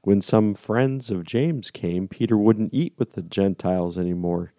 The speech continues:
He was afraid of circumcision for these people who insisted on the necessity of circumcision. As a result, other Jewish believers followed Peter's hypocrisy,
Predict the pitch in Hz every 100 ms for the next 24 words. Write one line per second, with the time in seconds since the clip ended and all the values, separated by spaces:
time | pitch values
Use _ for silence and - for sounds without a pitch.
0 | _ _ - 175 147 147 180 196 175 127
1 | - 175 - 120 - 117 101 101 - 107
2 | 127 170 175 - 165 - 139 123 123 110
3 | 101 - - - 180 - 185 165 135 104
4 | 95 90 - 156 147 170 139 120 110 -
5 | 165 160 98 85 - 82 76 73 78 _
6 | _ _ _ - 98 101 107 107 92 110
7 | 131 - - 107 117 113 95 104 107 -
8 | - 95 92 95 95 - - 113 131 139
9 | 135 - - 123 127 120 - 110 - 98
10 | - 90 - 90 87